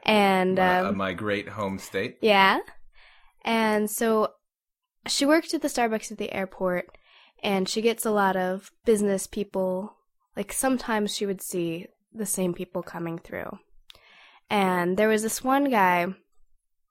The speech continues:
Speaker 1: who would come in, and she could tell he was a rich business guy. Um, sh-, he came into town, like, every week or so, and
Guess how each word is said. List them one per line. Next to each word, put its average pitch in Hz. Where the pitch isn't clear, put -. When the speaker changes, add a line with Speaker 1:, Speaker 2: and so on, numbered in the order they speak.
Speaker 1:
who 240
would 202
come 196
in, 165
and 185
she -
could 233
tell 233
he 226
was 220
a 214
rich 202
business 190
guy. 175
Um, 185
sh-, -
he -
came 208
into 185
town, 170
like, 185
every 175
week 180
or 180
so, 175
and 196